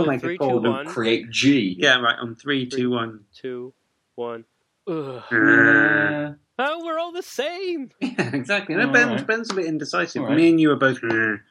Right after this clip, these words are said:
Speaker 1: Yeah.
Speaker 3: Okay,
Speaker 1: Um,
Speaker 3: well, as I'm, as I'm slightly different, I suppose I shall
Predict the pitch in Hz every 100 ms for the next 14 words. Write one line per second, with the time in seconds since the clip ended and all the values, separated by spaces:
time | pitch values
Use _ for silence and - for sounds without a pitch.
0 | - - 104 98 - - - - - -
1 | 165 190 120 143 170 143 135 - 185 214
2 | 196 170 - 175 151 - 160 139 120 147
3 | 98 80 - 113 104 104 - 104 104